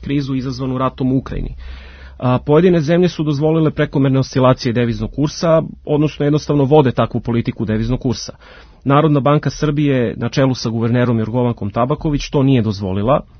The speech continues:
Naša procena je da bi eventualne koristi od depresijacije dinara prema evru bile znatno manje od štete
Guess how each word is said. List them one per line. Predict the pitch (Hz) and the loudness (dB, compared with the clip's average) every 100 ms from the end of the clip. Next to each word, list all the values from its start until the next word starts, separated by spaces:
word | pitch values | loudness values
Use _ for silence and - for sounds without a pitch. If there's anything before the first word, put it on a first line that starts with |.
| - - - - | -20 -20 -20 -2
Naša | 139 147 - | 2 2 2
procena | 117 147 143 143 | 0 0 0 0
je | 131 | 0
da | 127 | 0
bi | 120 | 0
eventualne | 135 147 139 135 127 | 2 2 2 0 0
koristi | - 151 131 - - 131 135 _ - | 2 2 2 0 -4 -2 -4 _ -6
od | 127 120 - | -4 -4 -4
depresijacije | 123 127 120 143 143 139 127 | -6 -4 -4 2 2 2 0
dinara | 127 127 113 | 2 2 2
prema | 107 120 110 | -2 -2 0
evru | 120 120 160 180 | -2 -2 -2 -2
bile | 123 135 131 | -2 0 2
znatno | 143 147 - | 2 0 0
manje | 117 113 127 151 | -2 0 2 0
od | - | 0
štete | - 147 139 117 151 | 0 0 0 -2 -4